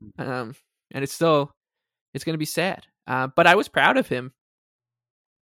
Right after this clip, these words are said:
Speaker 2: for kind of battling back like that. Uh,
Speaker 1: Right.
Speaker 2: he,
Speaker 1: Yeah, it
Speaker 2: uh,
Speaker 1: was a,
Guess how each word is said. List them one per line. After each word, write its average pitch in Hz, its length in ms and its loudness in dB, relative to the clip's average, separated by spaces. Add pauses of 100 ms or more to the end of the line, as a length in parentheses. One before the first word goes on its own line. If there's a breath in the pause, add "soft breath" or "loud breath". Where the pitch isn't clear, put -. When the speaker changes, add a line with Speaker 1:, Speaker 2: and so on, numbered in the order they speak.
(160)
Speaker 2:
for 151 180 -2
kind 147 280 0
of 135 140 -4 (840)
battling 139 460 2
back 131 340 0
like - 180 -6
that. 92 240 -8 (280)
Uh, 151 160 -6
Speaker 1:
Right. - 220 -12 (840)
Speaker 2:
he, 117 160 -10
Speaker 1:
Yeah, 143 100 -4
it 127 60 -4
Speaker 2:
uh, 131 180 -4
Speaker 1:
was 143 140 -10
a, 123 200 -8